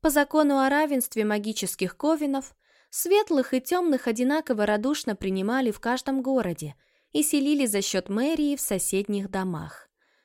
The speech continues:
Делалось это с расчетом на то, что идейные враги будут присматривать друг за другом через крупную сеточку забора и не давать возможности злоупотреблять магическим искусством.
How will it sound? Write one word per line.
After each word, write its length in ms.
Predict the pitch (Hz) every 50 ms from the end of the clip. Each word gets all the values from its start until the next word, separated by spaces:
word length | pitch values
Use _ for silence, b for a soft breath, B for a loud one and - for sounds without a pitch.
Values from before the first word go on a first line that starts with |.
| _ _ _ _ -
Делалось 640 | - 320 381 427 440 415 370 285 262 262 262 -
это 180 | 302 294 - 277
с 100 | - -
расчетом 500 | 277 285 277 - - 311 302 294 277 277
на 120 | 285 285
то, 220 | 285 - 403 440 427 b b b b b
что 200 | b - - -
идейные 640 | 320 311 302 254 262 294 294 294 277 277 269 269 262
враги 360 | 269 277 277 277 262 302 330
будут 320 | 285 262 254 226 247 240 -
присматривать 760 | 262 277 277 - 294 302 302 311 302 - 233 202 202 202 190
друг 220 | 214 220 208 190
за 140 | 180 190 175
другом 500 | 175 190 254 320 359 302 302 294 277 277 b b b b
через 300 | b - 294 247 233 -
крупную 500 | - - - 480 494 - 392 370 359 349
сеточку 560 | 311 - - 240 240 - 247 - - - 254 233
забора 600 | 233 254 262 226 214 208 180 170 160 156 156 - _ _ _ _ _ -
и 100 | - 294
не 120 | 294 302
давать 360 | 254 277 277 269 285 277 269 226
возможности 840 | 226 220 214 - 214 226 269 302 311 - - 202 190 - - -
злоупотреблять 1080 | 185 180 - 196 202 202 190 185 180 - 175 - - 165 160 160 170 202 269 311 302 -
магическим 720 | 214 190 175 165 185 214 208 - 208 185 - - 208 202 196
искусством. 760 | 190 - - - 165 156 - - - - 151 147 151 151